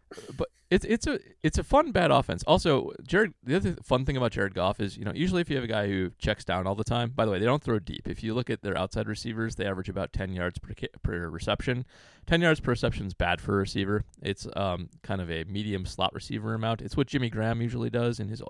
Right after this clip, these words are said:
in his dotage. Um, and, uh,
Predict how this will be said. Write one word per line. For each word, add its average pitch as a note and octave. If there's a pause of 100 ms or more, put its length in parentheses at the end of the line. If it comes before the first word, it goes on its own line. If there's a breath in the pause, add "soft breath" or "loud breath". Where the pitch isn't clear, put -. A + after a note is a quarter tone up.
(200)
in G2
his G#2
dotage. C3 (460 loud breath)
Um, G#2+ (240)
and, G#2+
uh, -